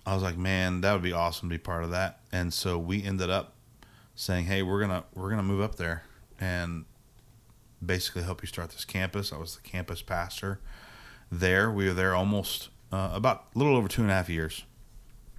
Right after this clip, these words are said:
And it was during that time that I felt like, for the first time, which I was,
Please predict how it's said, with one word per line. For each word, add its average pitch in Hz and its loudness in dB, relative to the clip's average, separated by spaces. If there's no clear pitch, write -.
And 101 6
it 120 4
was 120 6
during 113 6
that 101 6
time 82 0
that 90 4
I 92 6
felt 101 0
like, 87 0
for - -4
the 92 2
first 98 2
time, 90 2
which 85 -2
I 90 0
was, 82 -4